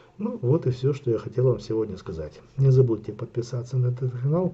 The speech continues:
поддержать нас финансово, потому что, увы, монетизация себя не оправдала. И если, э, будут идти пожертвования нашему каналу от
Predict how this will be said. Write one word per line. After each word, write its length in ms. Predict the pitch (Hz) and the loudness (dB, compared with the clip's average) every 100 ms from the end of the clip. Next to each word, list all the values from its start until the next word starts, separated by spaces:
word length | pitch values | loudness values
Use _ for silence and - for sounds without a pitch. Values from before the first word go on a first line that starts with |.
| - | 2
поддержать 640 | 127 120 135 120 131 120 | 4 6 6 8 8 6
нас 200 | 113 104 | 0 -4
финансово, 680 | - 127 170 185 - 160 151 | 2 4 4 2 2 2 2
потому 520 | 127 123 123 127 123 | 0 0 2 2 2
что, 240 | - 120 117 | 0 -2 0
увы, 640 | 147 143 156 208 220 - - - - | 2 2 4 2 0 -4 -18 -20 -6
монетизация 880 | 123 127 120 123 113 165 175 - 139 | 4 6 6 4 4 4 4 4 4
себя 460 | 120 107 104 131 127 | 4 -2 -2 -2 -2
не 260 | 110 120 | -4 -4
оправдала. 840 | 113 107 120 107 107 104 87 80 80 - _ _ _ _ _ _ _ _ - - - - - - | -4 -6 -4 -4 -4 -6 -6 -8 -14 -20 _ _ _ _ _ _ _ _ -20 -20 -20 -20 -20 -4
И 120 | 113 | 0
если, 720 | 113 110 113 135 123 120 110 107 | 2 2 4 4 2 0 -2 -2
э, 540 | 107 104 104 101 98 90 101 | -4 -4 -6 -8 -10 -10 -4
будут 320 | 117 117 - - 127 - | -2 -2 -8 -12 -8 0
идти 240 | 127 135 | 0 0
пожертвования 680 | 123 110 120 117 - 110 113 | -2 0 0 0 -2 -8 -6
нашему 360 | 107 - 107 104 | -8 -8 -8 -6
каналу 380 | 107 110 104 - 104 | -6 -6 -6 -6 -8
от 180 | - | -10